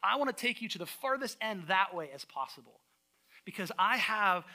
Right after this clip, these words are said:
an announcement for you. I proclaim good news, good news of great joy that will be for all the people. That today in the town of David, we're not getting to that part yet, good news of great joy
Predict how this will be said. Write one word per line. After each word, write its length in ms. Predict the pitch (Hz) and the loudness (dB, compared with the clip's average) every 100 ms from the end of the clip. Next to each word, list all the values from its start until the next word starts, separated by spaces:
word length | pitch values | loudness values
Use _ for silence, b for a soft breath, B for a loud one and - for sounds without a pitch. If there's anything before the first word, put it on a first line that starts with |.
| B B | B B
an 100 | 156 | -10
announcement 720 | 151 160 196 226 - 180 - | -6 2 2 2 -6 -10 -8
for 160 | 170 | -8
you. 240 | 151 151 151 | -6 -6 -2
I 200 | 190 233 | -2 -2
proclaim 680 | 233 - - 202 180 139 | -6 -10 -8 -6 -6 -8
good 460 | 123 202 233 247 240 - | -8 -4 -2 -4 -8 -16
news, 760 | 160 165 180 147 123 - - - b b b | -16 -14 -12 -14 -18 -16 -16 -18 b b b
good 320 | 127 226 247 | -8 -6 -4
news 300 | 202 196 175 | -4 -4 -4
of 200 | 160 139 | -6 -8
great 400 | 131 156 180 214 - - | -8 -2 -2 -4 -12 -12
joy 500 | 123 165 151 123 120 B B B | -6 -4 -4 -6 -12 B B B
that 180 | 165 160 | -2 -2
will 120 | 147 | -6
be 420 | 151 175 143 139 _ - | -4 -4 -6 -10 _ -14
for 200 | 147 143 - | -10 -8 -2
all 500 | 165 139 131 127 _ _ | 0 0 -4 -12 _ _
the 80 | 156 | -14
people. 400 | - 139 120 113 _ b b - | -12 -14 -16 -20 _ b b -10
That 140 | 180 | -8
today 600 | - 175 190 190 135 170 160 | -6 -2 0 0 0 -6 -8
in 80 | |
the 60 | 151 | -12
town 380 | - 170 170 170 | -10 -6 -4 -6
of 140 | 139 | -10
David, 260 | 156 139 131 | -10 -8 -6
we're 60 | |
not 140 | 151 131 | -8 -8
getting 160 | 127 | -12
to 40 | 127 | -14
that 120 | 120 | -16
part 160 | 127 120 | -18 -18
yet, 160 | 123 B B 131 - | -20 B B -4 -2
good 160 | 269 | 0
news 320 | 214 208 190 | 0 0 -2
of 180 | - 151 | -2 -6
great 320 | 135 175 180 | -4 -2 -2
joy 420 | 147 156 139 131 | -4 -6 -6 -8